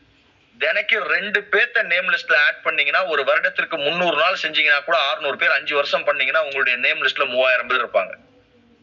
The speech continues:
எனக்கு கான்டாக்ட் இல்லைன்னு சொல்லவே முடியாது. நீங்க இந்த வியாபாரத்தை பொழுதுபோக்காவும் செய்யலாம், வியாபாரமாவும் செய்யலாம். நீங்க இதை வியாபாரமா எடுத்துக்கிறீங்க, எஸ், நான் வந்து என்னுடைய வாழ்க்கையா எடுத்து செய்யறேன் அப்படின்னா, every day you have to add at least two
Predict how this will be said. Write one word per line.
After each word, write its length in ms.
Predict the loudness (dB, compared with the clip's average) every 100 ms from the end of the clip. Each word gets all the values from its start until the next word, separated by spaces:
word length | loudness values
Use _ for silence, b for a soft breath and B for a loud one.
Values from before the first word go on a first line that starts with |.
| _ _ _
எனக்கு 260 | -2 -2 -2
கான்டாக்ட் 480 | 0 0 0 -2 0
இல்லைன்னு 240 | 0 0
சொல்லவே 260 | 0 0 -2
முடியாது. 360 | -4 -6 -6 -8 _ _ _ _ _ _ _ _
நீங்க 260 | -2 0 0
இந்த 120 | 2
வியாபாரத்தை 500 | 2 2 0 0 0
பொழுதுபோக்காவும் 680 | 0 0 2 2 2 0 0
செய்யலாம், 280 | 0 0 0
வியாபாரமாவும் 640 | 2 2 2 0 -2 -2
செய்யலாம். 280 | -2 -2 -4 -8 _ _ _ _ _ _
நீங்க 280 | -2 0 0
இதை 140 | 0 2
வியாபாரமா 420 | 0 2 0 0
எடுத்துக்கிறீங்க, 460 | -2 -2 -2 0 0 -2 -4 -20 -20 -10
எஸ், 380 | -2 -2 -2 -10 _ _ _ -4
நான் 240 | -2 0
வந்து 420 | 0 0 0 -4 -8
என்னுடைய 320 | -4 -2 -2 -2
வாழ்க்கையா 460 | 0 0 0 0 0
எடுத்து 180 | 0 0
செய்யறேன் 400 | 2 2 2 -2
அப்படின்னா, 360 | -2 0 0 0 -6 -4
every 280 | -2 0 -2
day 80 | -2 -2
you 80 |
have 160 | -2 0
to 80 | 2 2
add 100 | 2 -2
at 200 | -2 -2
least 240 | -2 -4 -10 -12
two 120 | -8